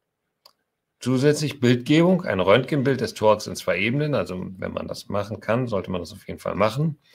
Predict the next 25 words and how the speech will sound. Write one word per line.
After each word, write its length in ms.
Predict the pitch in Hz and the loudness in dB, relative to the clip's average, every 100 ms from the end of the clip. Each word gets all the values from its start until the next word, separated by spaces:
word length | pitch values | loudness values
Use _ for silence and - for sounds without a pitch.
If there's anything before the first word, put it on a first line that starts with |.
| - _ - | -20 _ -12
Computertomographie, 1080 | 87 - 139 151 143 151 139 135 120 117 | -10 -2 2 2 4 2 2 -2 -4 -2
also 160 | - - | 0 0
Schichtröntgen 1080 | - 127 - 127 131 123 131 127 123 - _ - | 0 0 2 4 4 4 2 2 0 -6 _ -6
der 80 | 104 | 0
Lunge 480 | 104 113 117 113 - _ | 4 6 6 4 -6 _
nur 420 | 110 120 135 139 | 4 8 10 10
bei 140 | 120 110 | 10 6
speziellen 480 | - 98 - 90 | 2 -4 2 2
Fragestellungen. 800 | - 101 120 120 127 123 127 123 - _ _ _ _ _ | 4 4 4 2 4 4 4 0 -10 _ _ _ _ _
Und 220 | 120 123 113 | 0 0 4
manchmal 540 | 110 127 - 139 131 | 4 4 2 2 2
kann 160 | 123 110 | 0 -4
es 120 | - | 0
sein, 300 | 92 107 120 | 2 2 0
dass 220 | 107 - | -4 -8
es 180 | 107 - | -14 -8
bei 160 | - | -4
der 140 | 85 85 | -2 -2
Lungenentzündung 760 | 95 113 104 - 110 113 113 | -4 -6 -8 -6 -4 -2 -2
auch 200 | - - | -4 -8
eine 200 | - 90 | -8 -8
Entzündung 420 | 90 - - 104 95 | -8 -6 -4 -4 -4
des 340 | 87 - 87 | -8 -10 0
Rippenfells 720 | 110 127 120 131 131 135 - | 0 0 2 4 4 2 -6
gibt. 420 | - 196 - - | -8 -8 -10 -20